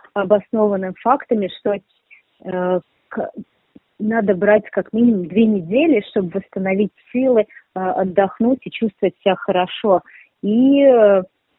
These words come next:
те коллеги, которые с июня по сентябрь взяли как минимум две недели, а, они,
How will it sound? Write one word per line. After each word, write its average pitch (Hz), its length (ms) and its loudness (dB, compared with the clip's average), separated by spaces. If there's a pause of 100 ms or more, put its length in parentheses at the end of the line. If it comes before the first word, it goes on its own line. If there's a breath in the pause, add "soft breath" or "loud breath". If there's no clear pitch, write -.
(220)
те 262 380 2
коллеги, 220 480 2
которые 196 460 -4
с - 160 -10
июня 214 440 2
по 185 80 -6 (120)
сентябрь 202 560 -2
взяли 190 320 0
как 180 260 -8
минимум 214 380 -2
две 220 180 -4
недели, 214 540 0 (280 loud breath)
а, 190 220 -2
они, 262 640 2